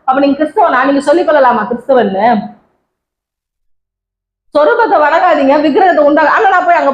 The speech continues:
போவேன், நான் அவங்களோட இருப்பேன், இதெல்லாம் சமத்துவ பொங்கலாம். என்னங்க உங்க சமத்துவ பொங்கல்? அப்ப எப்படி நீங்க கிறிஸ்தவன் சொல்லிக் கொள்ள முடியும்? தயவு செஞ்சு கிறிஸ்தவன் சொல்லாதீங்க. கிறிஸ்துவ பின்பற்றுகிறவர்களா இருந்தா மாத்திரம் கிறிஸ்தவன் சொல்லுங்க. நமக்கு எல்லாத்துக்கும் ஒரே தேவன் தானே,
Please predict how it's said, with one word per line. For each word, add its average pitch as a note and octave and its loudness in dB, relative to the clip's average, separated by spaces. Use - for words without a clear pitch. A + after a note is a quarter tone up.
போவேன், D4 0
நான் C#4+ 2
அவங்களோட D4+ 2
இருப்பேன், C#4+ 0
இதெல்லாம் D#4 0
சமத்துவ D#4 0
பொங்கலாம். G3+ -2
என்னங்க C#4+ 2
உங்க A3 -2
சமத்துவ A3+ 0
பொங்கல்? G3 -2
அப்ப A#3 0
எப்படி C#4 0
நீங்க C#4 -2
கிறிஸ்தவன் C#4+ -2
சொல்லிக் A#3+ 0
கொள்ள G#3+ 2
முடியும்? A3+ 0
தயவு F#4+ 0
செஞ்சு E4 -2
கிறிஸ்தவன் D4+ 0
சொல்லாதீங்க. G#3+ 0
கிறிஸ்துவ D4+ 0
பின்பற்றுகிறவர்களா C#4+ 2
இருந்தா D4 2
மாத்திரம் C#4 -2
கிறிஸ்தவன் A#3+ -4
சொல்லுங்க. F#3+ -4
நமக்கு C4+ 0
எல்லாத்துக்கும் D#4 0
ஒரே D#4 2
தேவன் C4+ 2
தானே, G#3 -2